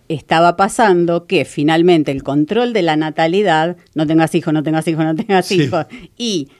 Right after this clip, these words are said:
Speaker 1: los laboratorios, ¿no? La medicalización de la
Speaker 2: Sí,
Speaker 1: vida te
Speaker 2: sí,
Speaker 1: estira
Speaker 2: sí.
Speaker 1: la vida.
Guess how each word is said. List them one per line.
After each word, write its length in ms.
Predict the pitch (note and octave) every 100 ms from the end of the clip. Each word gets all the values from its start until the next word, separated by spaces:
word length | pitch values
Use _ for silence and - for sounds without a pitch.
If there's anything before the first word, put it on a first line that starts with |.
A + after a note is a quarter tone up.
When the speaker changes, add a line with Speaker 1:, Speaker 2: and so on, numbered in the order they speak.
| _ _ _ _ _ C3+
Speaker 1:
los 160 | C3+
laboratorios, 840 | B2 D3 D#3+ G#3 G3+ C3+ D3 F3 F#3+ _ _ -
¿no? 180 | C#3 D#3+
La 160 | C#3+ C#3+
medicalización 1120 | C#3+ C#3 C#3 C#3 C3+ - C3+ - A3 E3+ D3+
de 100 | D3
la 120 | F3
Speaker 2:
Sí, 20 | G#3+
Speaker 1:
vida 420 | F#3 D#3 E3 G3+
te 100 | G#3+
Speaker 2:
sí, 60 | -
Speaker 1:
estira 440 | - F#3+ F#3+ E3+
Speaker 2:
sí. 40 |
Speaker 1:
la 120 | C#3 F3+
vida. 400 | A#3+ E3 B2